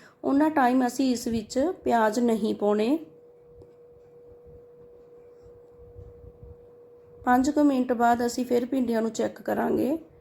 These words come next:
ਦੇਖੋ, ਕਿੰਨੀਆਂ ਵਧੀਆ ਭਿੰਡੀਆਂ ਖਿਲੀਆਂ ਖਿਲੀਆਂ ਬਣ ਰਹੀਆਂ ਹਨ।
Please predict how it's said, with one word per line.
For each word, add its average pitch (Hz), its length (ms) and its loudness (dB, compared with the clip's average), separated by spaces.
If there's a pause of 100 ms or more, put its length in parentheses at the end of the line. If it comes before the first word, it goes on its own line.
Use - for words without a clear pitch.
(440)
ਦੇਖੋ, 208 440 -2 (800)
ਕਿੰਨੀਆਂ 247 360 2
ਵਧੀਆ 233 360 0
ਭਿੰਡੀਆਂ 226 560 0
ਖਿਲੀਆਂ 240 380 -2
ਖਿਲੀਆਂ 226 380 0
ਬਣ 214 300 0
ਰਹੀਆਂ 220 360 -2
ਹਨ। 247 300 -2